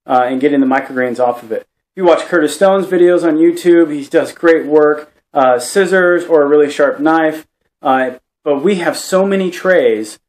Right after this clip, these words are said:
that what I'm thinking is that we have some form of conveyor belt. You set the thing down, and either you have a hedge trimmer or something like a hedge trimmer that the microgreen tray,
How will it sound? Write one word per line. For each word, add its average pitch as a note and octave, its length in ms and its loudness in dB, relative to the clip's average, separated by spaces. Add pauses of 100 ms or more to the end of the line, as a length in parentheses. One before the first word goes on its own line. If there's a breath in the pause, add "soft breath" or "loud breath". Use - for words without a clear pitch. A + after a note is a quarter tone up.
(400)
that C3+ 280 0
what C#3+ 120 6
I'm G3 180 0
thinking D3 400 -2
is B2+ 120 -6
that C3+ 100 0
we C3 120 -6
have C#3 140 2
some D#3+ 220 0
form D#3+ 180 0
of C3+ 120 -2
conveyor D#3+ 400 2
belt. F#3 380 2 (240 loud breath)
You B2 120 -12
set F3 240 -2
the E3 80 0
thing C#3 240 0
down, E3 400 2
and C#3 120 0
either D3+ 200 4
you C3+ 140 -2
have B2+ 120 -2
a A#2 80 0
hedge - 300 -2
trimmer E3+ 420 -2
or B2+ 120 -2
something E3 460 -2
like D3+ 240 0
a E3+ 80 -2
hedge E3+ 240 0
trimmer E3 440 0 (320 soft breath)
that C#3+ 120 0
the D3 60 0
microgreen D3+ 560 2
tray, C#3+ 520 0